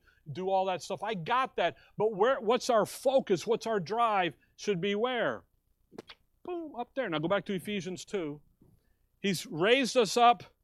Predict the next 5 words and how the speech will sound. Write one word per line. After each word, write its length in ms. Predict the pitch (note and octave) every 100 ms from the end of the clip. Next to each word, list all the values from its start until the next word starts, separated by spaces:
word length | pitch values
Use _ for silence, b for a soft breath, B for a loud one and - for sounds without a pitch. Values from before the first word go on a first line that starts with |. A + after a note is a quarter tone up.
| _ _ _
I 60 | G3
love 200 | G3 D#3
this, 220 | D#3 - _
together. 560 | - G3+ G#3+ G3 D#3 G#2+ _ _ _ _ _ _ _ _ _ _ _ _ _ _ _ _ -
Again, 480 | E3+ A3+ F#3+ B2+